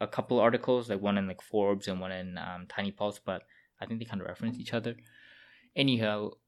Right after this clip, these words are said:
I thought that was unique. It was a company that I hadn't heard about before, and it was just nice to see a small Canadian company make that kind of list, which tends to be dominated by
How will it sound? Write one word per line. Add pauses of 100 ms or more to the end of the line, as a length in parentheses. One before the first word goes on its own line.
I
thought
that
was
unique. (160)
It
was
a
company
that
I
hadn't
heard
about
before,
and
it
was
just
nice
to
see
a
small
Canadian
company
make
that
kind
of
list,
which
tends
to
be
dominated
by